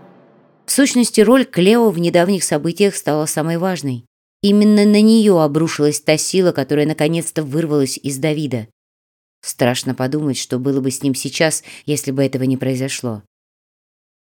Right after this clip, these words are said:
Шарли открыла глаза, смахнула слезы. Горечи, сожаления? Она не смогла бы сказать. Что осталось ей из прошлого?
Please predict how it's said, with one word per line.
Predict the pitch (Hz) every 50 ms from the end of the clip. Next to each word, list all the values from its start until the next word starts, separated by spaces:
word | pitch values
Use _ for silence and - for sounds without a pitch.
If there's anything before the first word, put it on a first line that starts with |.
| _ _
Шарли | _ - - 175 165 165 175 214 247 247 - -
открыла | 180 180 - - 170 170 160 156
глаза, | 143 131 147 147 143 131 127 156 160 190 214 - _ _
смахнула | _ - - 156 147 139 - 185 208 208 208
слезы. | 202 - - 156 139 127 123 113 120 117 117 - _ _ _ _ _ _ _ _ _ _ _ _ -
Горечи, | 123 123 143 156 185 196 185 - - 160 - - _ _ _ _
сожаления? | - - 131 127 131 135 131 127 143 175 202 190 165 156 - _ _ _ _ _ _ _ _ _ _ _ _ _ _
Она | - 240 247 240
не | 240 233 226
смогла | - 214 196 185 196 208 165
бы | 139
сказать. | 135 - - 131 127 120 120 107 104 - - _ _ _ _ _ _ _ _ _ _ _
Что | - - - - - 240 247
осталось | 240 240 - 220 214 208 202 196 -
ей | 196 202 202
из | 196 -
прошлого? | - 208 214 202 - - 160 147 135 123 120 110